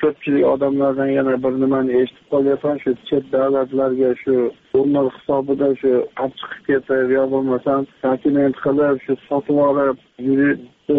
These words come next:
degan gaplarni ham eshityapman. Agar shu organ xodimlari shu aeroport, shu tamoyni er berlarga suratlarini berib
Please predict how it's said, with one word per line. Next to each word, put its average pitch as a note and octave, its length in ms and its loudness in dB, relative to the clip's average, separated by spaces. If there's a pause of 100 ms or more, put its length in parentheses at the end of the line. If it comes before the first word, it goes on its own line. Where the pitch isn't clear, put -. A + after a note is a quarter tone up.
(140)
degan C3 260 0 (100)
gaplarni C#3 580 0
ham C#3 80 0 (120)
eshityapman. C#3 520 -2 (120)
Agar C3 240 2 (120)
shu C#3 60 -2 (180)
organ C3 240 -2 (100)
xodimlari B2+ 600 0
shu C#3 80 -2 (160)
aeroport, B2+ 640 0 (540)
shu C#3 80 2 (100)
tamoyni C#3 500 2 (200)
er C#3 180 2
berlarga C3 500 2 (100)
suratlarini C3 800 0
berib B2+ 260 0